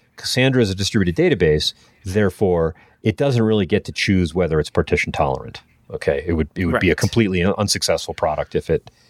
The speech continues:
Speaker 1: if it didn't. So I have to be partition tolerant.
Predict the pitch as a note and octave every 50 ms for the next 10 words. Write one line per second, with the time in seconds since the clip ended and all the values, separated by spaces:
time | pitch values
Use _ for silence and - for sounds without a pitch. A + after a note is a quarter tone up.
0 | _ _ _ _ - F2+ F2 F2 D2+ D#2 G2 C#2 C#2+ C2 A#1 - - - - -
1 | _ - - - E2 D#2 D2+ C#2+ - _ _ - E2 D#2+ C#2 F#2+ A#2+ B2+ B2+ -
2 | - A2 F2 F#2 E2+ - G2 F2 - F#2 E2+ - E2+ - - A2 G#2 F#2 F2 D#2
3 | D2+ D2+ -